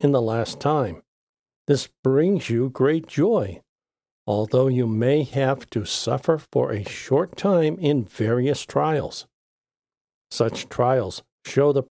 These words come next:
proven character of your faith, which is much more valuable than gold, gold that is tested by fire, even though it is passing away,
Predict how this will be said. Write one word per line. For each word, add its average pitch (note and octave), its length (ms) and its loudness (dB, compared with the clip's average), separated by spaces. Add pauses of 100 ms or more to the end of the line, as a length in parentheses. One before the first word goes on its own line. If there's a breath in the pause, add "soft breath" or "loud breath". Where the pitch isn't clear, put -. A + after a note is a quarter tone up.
(100)
proven G3+ 360 4
character E3+ 600 -2
of B2 240 0
your C#3 260 2
faith, - 640 -2 (520)
which B2+ 200 0
is A2 220 -2
much G#2+ 500 0
more F#3+ 300 2
valuable D3+ 600 2
than F3 220 0
gold, G#3 580 0 (640)
gold B2 380 2
that C3 180 4
is C3+ 260 -2
tested D#3 520 -2
by E3+ 180 2
fire, D#3+ 580 -2 (560)
even F#3 380 4
though F3 240 6
it F3 80 4
is E3 140 -2
passing F3 680 0
away, F3+ 540 0